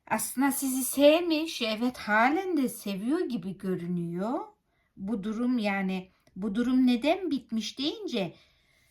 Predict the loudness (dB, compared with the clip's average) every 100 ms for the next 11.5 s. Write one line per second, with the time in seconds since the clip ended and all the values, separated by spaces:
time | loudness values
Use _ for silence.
0 | _ _ 0 0 2 -2 2 4 4 2
1 | -2 -4 -8 -10 -10 -12 -16 -8 -6 -4
2 | -6 -4 -2 0 0 0 -4 -4 0 2
3 | 2 -2 -6 -4 -4 -8 -8 -6 -4 -4
4 | -4 -2 -2 0 0 0 -2 -2 -2 0
5 | 0 0 0 0 0 0 -4 -8 -2 -2
6 | 0 -4 -14 -20 _ _ _ _ _ _
7 | _ _ _ _ _ _ -12 -10 -6 -4
8 | -2 -2 -2 -4 -6 -4 -2 -2 -4 -4
9 | -4 -4 -2 -4 -4 -4 -4 -4 -6 -10
10 | -10 -10 -6 -2 -2 -4 -6 -6 -6 -10
11 | -10 -12 -12 -10 -10